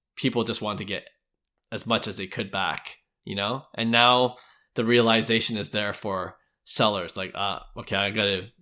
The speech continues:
I gotta get, uh, something back, or I'm gonna get zero." You know what I mean? Like, they're going closer to comps now, fortunately.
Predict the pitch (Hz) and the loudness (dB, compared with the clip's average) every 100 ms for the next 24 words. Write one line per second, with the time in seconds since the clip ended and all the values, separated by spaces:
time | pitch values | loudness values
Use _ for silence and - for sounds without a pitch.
0 | - 110 107 95 104 95 - 80 - _ | -8 0 0 0 -2 -6 -8 -16 -18 _
1 | - 120 120 95 85 73 - 95 95 107 | 2 2 2 0 -2 -2 -2 -4 -2 -4
2 | 95 87 - 101 92 64 - _ - 101 | -4 -6 -6 -4 -2 -4 -8 _ -8 -4
3 | 98 110 101 95 - - - - - - | -2 0 0 -2 -4 -16 -20 -20 -2 0
4 | 107 104 98 - 98 101 - - 92 - | 4 4 4 2 2 0 -6 -6 -6 -6
5 | 90 78 78 - - - 107 98 - 95 | -8 -8 -8 -12 -20 -10 -4 -2 -2 -4
6 | 87 82 87 | -6 -8 -10